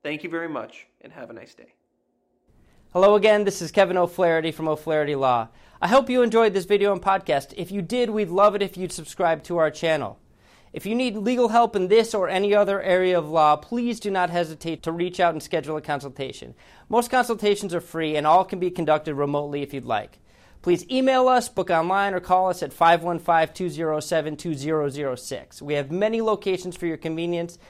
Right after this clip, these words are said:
Speaker 2: We serve all of Iowa. Thank you again for watching.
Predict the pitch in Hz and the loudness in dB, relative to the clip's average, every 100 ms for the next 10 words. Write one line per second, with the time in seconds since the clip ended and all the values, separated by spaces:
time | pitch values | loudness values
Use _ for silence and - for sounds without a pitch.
0 | _ 151 139 170 156 160 170 151 135 131 | _ -10 -2 -2 2 2 2 2 0 0
1 | 117 113 117 _ _ - 208 208 208 190 | -2 -6 -10 _ _ -6 -2 -2 0 0
2 | 180 156 151 123 - - | 0 0 0 0 0 -12